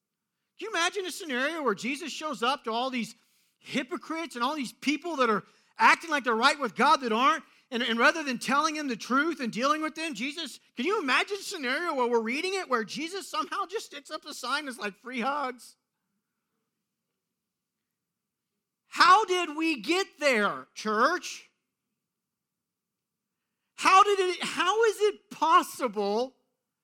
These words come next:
that a group of college students would legitimately think this is Christianity? The answer being we have lost sight of what real Christianity is. We have lost sight of what real grace is.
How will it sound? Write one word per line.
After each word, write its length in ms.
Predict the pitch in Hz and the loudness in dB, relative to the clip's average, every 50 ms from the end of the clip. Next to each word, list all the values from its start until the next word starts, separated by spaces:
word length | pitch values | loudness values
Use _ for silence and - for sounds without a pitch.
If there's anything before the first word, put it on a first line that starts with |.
| _ _ _ _ _ _ _ _ _ _ | _ _ _ _ _ _ _ _ _ _
that 100 | 285 302 | -4 -4
a 60 | 294 269 | -4 -4
group 420 | 208 - - 262 359 427 427 - | -6 -4 0 4 6 6 6 6
of 160 | 427 370 269 214 - _ _ | 4 4 4 2 -8 _ _
college 580 | - - - 277 339 381 427 403 392 359 311 208 | -14 -4 0 2 4 4 4 4 4 0 0 -4
students 600 | - - - 254 247 233 233 240 269 262 - - | -8 -6 -4 -4 -2 -2 -2 -4 -6 -6 -8 -6
would 220 | 269 277 262 269 - - _ _ _ | -4 -4 -4 -4 -8 -18 _ _ _
legitimately 1200 | 240 302 320 294 233 196 190 - - 359 403 427 440 453 622 440 415 415 381 392 370 349 370 349 339 | -2 -2 -2 -2 -4 -10 -10 -8 4 6 6 6 8 8 6 6 6 2 0 0 2 2 0 0 0
think 540 | - - 392 349 302 262 254 269 262 - - _ _ _ _ _ _ _ | -4 -4 -2 0 0 2 0 -2 -4 -8 -14 _ _ _ _ _ _ _
this 500 | 233 226 240 339 359 392 523 554 - - | -20 -4 0 2 2 4 2 0 0 0
is 200 | 403 392 381 - | -2 -2 -2 -4
Christianity? 1160 | - - 285 339 359 285 - - - 381 359 359 349 359 381 403 403 403 392 370 330 226 - - _ _ _ _ _ _ _ _ _ _ _ _ _ _ _ _ _ _ _ _ _ _ _ _ _ _ _ _ _ _ _ _ _ _ _ _ _ _ _ _ _ _ _ _ _ _ | -10 -6 -4 -4 -4 -4 -6 -4 0 0 2 2 2 2 2 2 2 0 0 0 -2 -2 -6 -10 _ _ _ _ _ _ _ _ _ _ _ _ _ _ _ _ _ _ _ _ _ _ _ _ _ _ _ _ _ _ _ _ _ _ _ _ _ _ _ _ _ _ _ _ _ _
The 140 | 208 226 269 | 0 2 2
answer 360 | 311 403 466 427 - - 403 285 | 4 2 0 -2 -2 -4 -4 -4
being 360 | 262 285 294 302 339 330 294 | -2 -4 -4 -4 -4 -4 -2
we 120 | 311 320 | 0 2
have 140 | 320 302 294 | 2 2 2
lost 540 | 294 277 269 294 349 392 440 427 - - - | 2 2 4 6 8 8 8 6 4 -4 -4
sight 300 | - 349 359 403 427 392 | 0 2 4 4 4 2
of 120 | 349 294 | 0 2
what 160 | 339 339 320 | 2 0 0
real 200 | 302 294 320 320 | 2 -2 -2 -2
Christianity 840 | 311 - 320 320 269 262 - 330 330 294 294 277 269 269 262 247 254 | -2 -2 -4 -4 -4 -4 -4 -4 -2 -2 -2 -2 -2 -2 -2 0 0
is. 220 | 269 339 370 330 | 0 0 -2 -2
We 100 | 349 339 | -2 0
have 140 | 294 262 247 | 0 0 0
lost 440 | 247 262 269 311 370 403 381 - - | 0 2 4 8 8 8 6 6 -2
sight 280 | - 330 320 330 349 | -4 -2 -2 -2 -2
of 100 | 339 262 | -4 -2
what 160 | 254 262 262 247 | 0 -2 0 2
real 200 | 254 254 247 226 | 2 0 0 0
grace 380 | 175 180 220 254 269 262 - | 0 -2 -2 0 0 -2 -4
is. 220 | 285 302 320 - | -4 -4 -4 -4